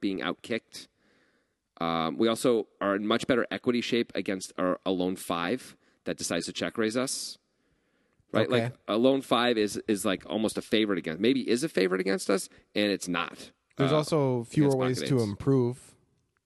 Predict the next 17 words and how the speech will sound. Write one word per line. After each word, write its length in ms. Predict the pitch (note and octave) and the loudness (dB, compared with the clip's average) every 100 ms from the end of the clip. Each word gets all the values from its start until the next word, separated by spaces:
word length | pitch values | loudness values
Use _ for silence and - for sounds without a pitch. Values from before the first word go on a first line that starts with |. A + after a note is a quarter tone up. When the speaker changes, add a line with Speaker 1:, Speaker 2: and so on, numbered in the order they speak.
| _ _ _ _ _ | _ _ _ _ _
Speaker 1:
That's 160 | D#3+ - | -2 0
true. 320 | - D3+ D#3 - _ _ - | 2 2 0 -10 _ _ 2
But 80 | C#3 | 4
we 100 | D3+ | 4
also 380 | D3+ D3+ C3+ A#2+ | 2 2 2 2
need 320 | A2+ C3 C#3 | 0 -2 0
to 100 | D3 | -2
improve 320 | A#2 A#2+ - | 0 -2 0
less 240 | F2+ F#2 - | -2 -2 -6
of 60 | |
the 80 | D#2 | -10
time, 320 | - F2 B1+ - _ _ - | -8 -8 -8 -14 _ _ -12
significantly 480 | - A2+ A2 G2 | -4 -2 0 -2
less 220 | C#2+ D2 - | -4 -6 -10
of 100 | A#1+ | -14
the 80 | |
time. 200 | C#2 D#2 | -14 -14